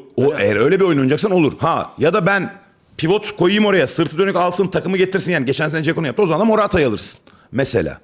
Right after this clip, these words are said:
Speaker 1: Bunlar ilk aklımıza Mesela Füllkrug diyen de var ama ben Füllkrug'u Dortmund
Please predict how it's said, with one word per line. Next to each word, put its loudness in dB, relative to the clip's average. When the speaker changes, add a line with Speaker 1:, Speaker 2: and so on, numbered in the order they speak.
Speaker 1:
Bunlar 2
ilk 0
aklımıza -2
Mesela -4
Füllkrug 0
diyen 2
de 4
var 4
ama 2
ben 2
Füllkrug'u 0
Dortmund 0